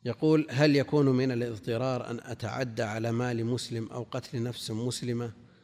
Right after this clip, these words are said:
وهل الاضطرار له حد وقاعدة؟ والسلام." أما بالنسبة للقتل فلا، ولو أدى ذلك إلى قتلك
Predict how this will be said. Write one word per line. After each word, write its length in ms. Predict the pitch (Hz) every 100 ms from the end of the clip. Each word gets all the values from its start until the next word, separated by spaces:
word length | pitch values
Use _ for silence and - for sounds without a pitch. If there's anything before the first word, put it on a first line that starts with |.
| _ _ _
وهل 320 | 131 131 131
الاضطرار 500 | 120 107 120 117 127
له 240 | 110 110 104
حد 300 | 131 127 113
وقاعدة؟ 640 | 107 107 117 113 107 107
والسلام." 360 | 101 - 104 110 _ - - _
أما 240 | 185 180 135
بالنسبة 480 | 117 120 131 127 -
للقتل 640 | 113 104 - 123 110 98 117 _ _ _ _ - _ _ _ _ _ _ _ _ _ -
فلا، 300 | 123 92 - - _ _ 185 - _ _ _ _ _ _ _ -
ولو 360 | 139 156 151
أدى 440 | - 151 147 131 135
ذلك 760 | 127 120 131 143 139 139 139
إلى 420 | 135 - 127 117 113 127
قتلك 600 | 113 - 101 - -